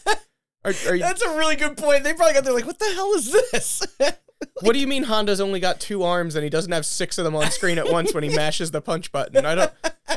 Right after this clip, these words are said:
Speaker 2: how are we supposed to work with this? I, I don't know. This is, this is what it sounds like to me. It's, uh, I, based on how you've just worded
Speaker 1: Yeah,
Speaker 2: that,
Speaker 1: yeah.
Speaker 2: it sounds like everybody showed up and said, "Oh, we are expecting these special moves to be here," and everybody was expecting to be able to make the video
Speaker 1: Yes.
Speaker 2: game off of
Speaker 1: Yeah,
Speaker 2: them.
Speaker 1: yeah.
Speaker 2: Yeah.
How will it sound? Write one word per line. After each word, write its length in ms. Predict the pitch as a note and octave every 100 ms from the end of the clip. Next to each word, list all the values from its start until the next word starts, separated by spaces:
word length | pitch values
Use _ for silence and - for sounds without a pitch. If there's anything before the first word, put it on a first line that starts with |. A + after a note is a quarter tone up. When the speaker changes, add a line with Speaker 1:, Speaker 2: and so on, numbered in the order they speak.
| -
Speaker 2:
how 180 | - G3
are 80 | A3
we 100 | G#3+
supposed 360 | A#3+ G#3+ G#3+
to 60 | A3
work 200 | B3+ C4+
with 160 | F#3+ -
this? 280 | B2+ C#3+ -
I, 140 | G3+ - -
I 100 | A3
don't 80 | G3+
know. 140 | E3+
This 160 | B3 E4
is, 120 | A3
this 120 | C#4+
is 80 | F4+
what 80 | C#4+
it 100 | G#3+
sounds 300 | - F#3+ G3
like 140 | E3+
to 80 | E3
me. 80 | C3+
It's, 180 | C#3 -
uh, 360 | - F#3 F3+ -
I, 160 | G#3+ - _ _ _ _ -
based 240 | G#3 -
on 120 | A#3+
how 120 | A3+ G3+
you've 200 | F#3+ F3
just 180 | F#3
worded 180 | D#3+ F#3
Speaker 1:
Yeah, 80 | D#3+
Speaker 2:
that, 120 | D3+
Speaker 1:
yeah. 120 | C#3+
Speaker 2:
it 80 | B2+
sounds 260 | - G3 A3
like 140 | G3+
everybody 360 | E3+ F3+ F3+ E3+
showed 280 | - E3+ D#3+
up 160 | D#3
and 140 | D#3 F#3+
said, 160 | D#3+ D3+
"Oh, 100 | D#3
we 160 | D3 D3+
are 80 |
expecting 440 | D3 - D#3+ D#3+ D#3+
these 100 | D3
special 300 | - D3+ D3
moves 200 | D3 D3
to 80 | C#3
be 140 | D3
here," 220 | D3+ D3 C#3
and 140 | D3+
everybody 320 | D3+ D#3+ D3+
was 100 | D3+ C3
expecting 500 | - - C3+ E3+ C#3+
to 60 |
be 120 | C3
able 140 | C3+ -
to 60 | B2
make 240 | C3+ -
the 60 | C#3
video 260 | C3+ C3+
Speaker 1:
Yes. 160 | - C3 C3
Speaker 2:
game 100 | D3
off 140 | D3+
of 80 | D3+
Speaker 1:
Yeah, 160 | D3 C3+
Speaker 2:
them. 100 | B2+
Speaker 1:
yeah. 60 |
Speaker 2:
Yeah. 260 | C#3 A#2